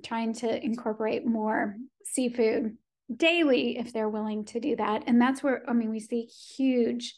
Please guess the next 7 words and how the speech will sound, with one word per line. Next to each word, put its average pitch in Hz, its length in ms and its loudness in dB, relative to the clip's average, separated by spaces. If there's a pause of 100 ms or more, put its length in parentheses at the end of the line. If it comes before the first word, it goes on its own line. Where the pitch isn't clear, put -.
improvements 220 880 -2 (540)
in 226 260 2
their 220 140 2
mental 214 400 0
health. 202 320 -6 (840)
But 269 160 -2
also, 302 600 2